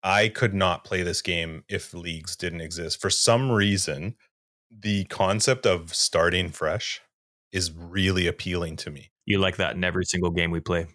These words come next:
Speaker 1: I don't really know why. I think it's because I know that nothing that will happen to me on this character is something that happened to me on a previous character. Like, there's always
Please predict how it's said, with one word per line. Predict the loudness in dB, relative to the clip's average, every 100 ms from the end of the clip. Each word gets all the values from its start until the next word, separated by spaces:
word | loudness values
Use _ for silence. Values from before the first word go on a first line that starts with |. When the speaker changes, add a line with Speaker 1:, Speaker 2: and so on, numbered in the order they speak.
| _ _ _ _ -2
Speaker 1:
I | 2
don't | 2 4
really | 4 6
know | 6 4
why. | 4 4 6 4 2 0
I | 2
think | 2 0
it's | -2
because | -2 0 2 4
I | 4
know | 4 2 4
that | 2
nothing | 0 0 0 0 -2 -2 0 -4 -6 _ _ _ _ _ _ 0
that | 0 2
will | 0
happen | 4 2 2 0
to | 0
me | 0 -2 -2 -4 -8 _ _ -2
on | 2 2
this | 4 2
character | 2 4 4 4 0 -4 -2 -4 -6 _ _ _ -4
is | 0 4
something | 4 4 2 2
that | 2
happened | 2 2 2 0
to | 0
me | 0 0
on | 0 -2
a |
previous | -2 -4 -6 -4 -6
character. | -2 -4 -4 -10
Like, | -6 -2 2
there's | 4 4
always | 4 6 8 8 6 4 0